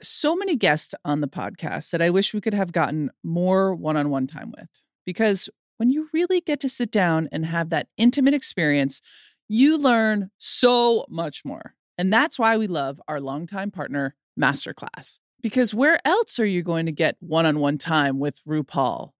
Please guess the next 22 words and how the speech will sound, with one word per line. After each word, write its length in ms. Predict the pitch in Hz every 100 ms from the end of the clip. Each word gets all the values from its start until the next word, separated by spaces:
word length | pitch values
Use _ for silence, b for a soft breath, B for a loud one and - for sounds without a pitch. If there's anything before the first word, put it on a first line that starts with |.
| _ _
teaching 340 | - 226 - 196
you 260 | 185 180
how 200 | 151 165
to 80 | 170
be 140 | 160 180
your 340 | 180 180 185
most 380 | 170 190 196 -
authentic 640 | 180 202 - 202 233 226
self 440 | - 247 180 175 - -
as 280 | 180 208 208
if 280 | 220 254
among 420 | 262 196 165 190 196
friends? 720 | - 131 131 95 - - - _ _ _
And 120 | 233
if 180 | 466 494
you 80 | 415
were 140 | 349
as 160 | 226 190
fascinated 720 | - 277 277 269 254 262 226
as 220 | - 190 -
I 220 | 269 294
was 480 | 220 143 - 160 -